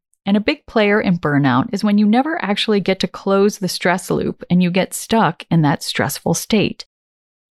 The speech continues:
So this week, let's talk about how to shift out of that physiological state of stress and move into one of relaxation. I'm sharing my favorite ways to get into that state where you feel calm,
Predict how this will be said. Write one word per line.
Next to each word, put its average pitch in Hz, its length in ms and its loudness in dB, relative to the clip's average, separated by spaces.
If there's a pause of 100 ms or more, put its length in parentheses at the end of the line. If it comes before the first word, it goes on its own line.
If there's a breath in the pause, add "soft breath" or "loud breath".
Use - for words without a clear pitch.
So - 160 -2
this 320 220 0
week, 170 260 -2
let's 302 180 0
talk 311 280 -2
about 269 240 4
how 254 240 0
to 277 80 2
shift - 340 -2
out 294 180 0
of 233 100 0
that - 220 -2
physiological 165 760 0
state - 340 -2
of 160 80 -2
stress - 480 -2
and 190 220 0
move 262 320 2
into 233 280 2
one 185 320 0
of 175 140 -2
relaxation. 165 880 0 (760)
I'm 220 180 4
sharing 233 320 2
my 185 140 0
favorite 202 520 0
ways 170 280 0
to 185 100 -10
get 190 160 0
into 220 300 2
that 226 220 -2
state - 340 0
where 180 100 2
you 165 160 0
feel 170 280 -2
calm, 233 680 0